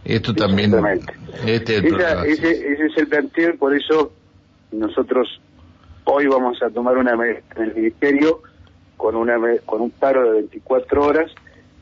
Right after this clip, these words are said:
Speaker 2: y obviamente esperando que el ministro López Raggi, que Bombín,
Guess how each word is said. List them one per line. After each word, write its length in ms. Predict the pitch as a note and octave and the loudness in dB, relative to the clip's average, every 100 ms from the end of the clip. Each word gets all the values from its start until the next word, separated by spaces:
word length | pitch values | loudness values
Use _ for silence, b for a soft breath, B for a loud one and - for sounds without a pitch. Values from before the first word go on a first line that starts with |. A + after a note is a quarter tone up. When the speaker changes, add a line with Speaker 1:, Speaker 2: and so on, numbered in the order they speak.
| - | -6
Speaker 2:
y 80 | E3 | 0
obviamente 440 | F3+ D#3+ E3+ E3+ | 2 4 2 2
esperando 500 | D#3 D3 D#3 D#3+ D#3 | 2 2 2 2 0
que 100 | - | 0
el 80 | B2+ | -4
ministro 680 | C3+ D3 D#3 - D3 C#3+ - _ A#2+ | -2 0 0 2 2 2 -2 _ -6
López 340 | B2+ - C3 | -6 0 0
Raggi, 460 | C3 D3 C3 C#3 C#3 - - - | 2 2 0 0 -2 -6 -20 -14
que 100 | - | -4
Bombín, 480 | A#2 A#2+ C3+ C#3+ C3+ | 0 2 2 2 0